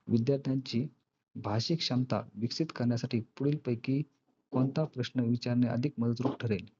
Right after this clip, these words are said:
विद्यार्थ्यांची भाषिक क्षमता विकसित करण्यासाठी पुढीलपैकी कोणता प्रश्न विचारणे अधिक मद-, मदतरूप ठरेल? एकशे वीसचं जे काही उत्तर आहे बघा, पर्याय क्रमांक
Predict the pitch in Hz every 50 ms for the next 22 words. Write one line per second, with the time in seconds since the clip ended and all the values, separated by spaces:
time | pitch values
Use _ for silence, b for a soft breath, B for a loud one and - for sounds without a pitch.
0 | _ - 113 120 123 - 120 113 - - 117 117 107 113 - 156 156 - - 123
1 | 117 120 - 123 117 117 120 120 - 165 160 - - 123 120 120 123 - 127 117
2 | - - 131 135 135 123 120 117 - - 131 131 - 147 143 - 139 120 - -
3 | 127 117 113 113 - 127 117 113 117 113 113 120 135 - - - - - 120 120
4 | 113 - _ _ - 117 123 127 120 123 127 151 170 - - - 123 110 95 87
5 | - B B B B B B B - 120 - - 123 113 135 131 - - 139 127
6 | 135 - 139 127 123 123 - - - 135 127 117 113 110 104 95 95 - _ _
7 | _ - 101 113 - 123 117 120 113 - - 113 113 135 156